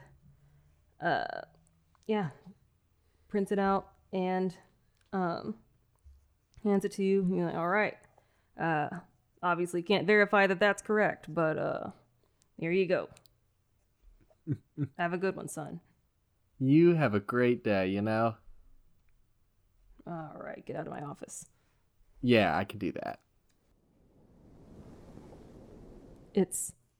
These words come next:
Speaker 1: the left-hand center office, right off the split staircase that works up the building in mirrored zigzags. It's room five twenty. She's just a little shaky.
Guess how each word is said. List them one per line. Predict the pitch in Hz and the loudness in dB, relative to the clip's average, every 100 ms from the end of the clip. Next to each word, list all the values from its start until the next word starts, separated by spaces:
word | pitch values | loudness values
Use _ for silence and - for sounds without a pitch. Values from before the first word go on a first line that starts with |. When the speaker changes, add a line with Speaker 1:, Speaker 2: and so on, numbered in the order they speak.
| _ - | _ 0
Speaker 1:
the | 180 | 4
left-hand | 185 254 - - 160 147 175 | 4 2 -4 -4 -2 -2 -6
center | - - 208 196 165 - | -8 -4 -2 -2 -8 -8
office, | - - - - - _ _ _ _ _ - | -14 -14 -18 -20 -20 _ _ _ _ _ -10
right | 180 185 | -2 0
off | 185 180 - | 0 -2 -8
the | |
split | - - 185 190 - | -16 -10 -6 -6 -6
staircase | - 180 185 185 185 180 | -6 -6 -6 -6 -6 -8
that | 160 - | -12 -8
works | 170 185 - - | -4 -4 -4 -10
up | 180 | -8
the | 165 | -8
building | 170 185 175 175 | -4 -2 0 0
in | 156 160 | -2 -2
mirrored | 170 170 170 | -4 -4 -6
zigzags. | 170 165 170 156 156 165 165 - _ _ _ _ _ | -8 -10 -6 -4 -4 -6 -12 -20 _ _ _ _ _
It's | 180 180 | -6 -2
room | 180 214 214 | 2 4 2
five | - 202 214 202 | 0 0 0 -2
twenty. | - 190 - 185 - _ _ _ _ _ _ _ _ | -4 -4 -4 -10 -14 _ _ _ _ _ _ _ _
She's | - 220 | -8 -4
just | 311 202 | -2 0
a | |
little | 185 180 | 0 -2
shaky. | 170 - - - 202 | -4 -10 -14 -14 -14